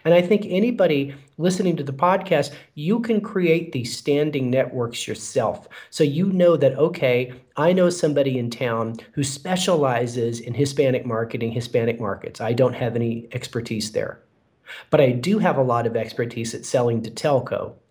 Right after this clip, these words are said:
So now we both have a niche. So I can help you, you can help me. This helps you as a small business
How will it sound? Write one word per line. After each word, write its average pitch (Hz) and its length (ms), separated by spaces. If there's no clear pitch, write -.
So 147 180
now 147 180
we 175 160
both 156 260
have 135 180
a 123 60
niche. 143 520
So 135 280
I 123 140
can 143 180
help 135 280
you, 143 200
you 131 180
can 135 120
help 123 260
me. 135 380
This 196 200
helps 185 380
you 135 200
as 120 160
a 123 40
small 123 340
business 147 580